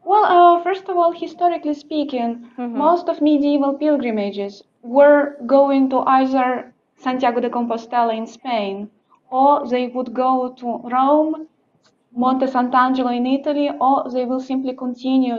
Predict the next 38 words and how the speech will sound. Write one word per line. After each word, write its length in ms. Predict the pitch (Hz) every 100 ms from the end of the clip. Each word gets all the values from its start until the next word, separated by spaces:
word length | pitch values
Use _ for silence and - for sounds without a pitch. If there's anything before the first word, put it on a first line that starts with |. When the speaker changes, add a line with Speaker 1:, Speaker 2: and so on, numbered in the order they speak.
| 233
Speaker 1:
to 160 | 240
Istanbul 500 | 247 240 - 247 233
and 160 | 226 220
to 80 | 214
Jerusalem. 680 | 208 196 190 - 170 - - _ _ _ _
So 300 | - 262 -
us, 440 | - 269 226 - -
working 420 | 233 262 269 269
on 100 | 262
a 100 | 254
cultural 480 | 254 254 262 269 247
route 280 | 247 233 233
to 100 | 247
Rome 320 | 247 254 247
and 160 | 240 240
Santa 240 | 240 240
Maria 200 | 233 226
de 120 | 226 233
Leuca, 520 | 262 220 214 196 208 _ _ -
it 80 | 233
was 160 | 262
always 340 | 277 311 294 -
clear 640 | - 269 262 233 208 - 226
that 260 | 233 233 -
we 180 | 233 262
should 420 | 262 - 294 262
expand 600 | 262 - - 240 233 214
our 240 | 208 220
route 280 | 226 247 240 - -
to 60 |
the 100 | 220 226 240 226
east, 280 | 190 - _ _ _ _ _ -
as 280 | 247 247 240
it 240 | 254 247
is 180 | 294 277
a 80 | 254
logical 440 | 254 262 262 254
continuation 1120 | 240 240 240 240 240 233 226 - 208 214 -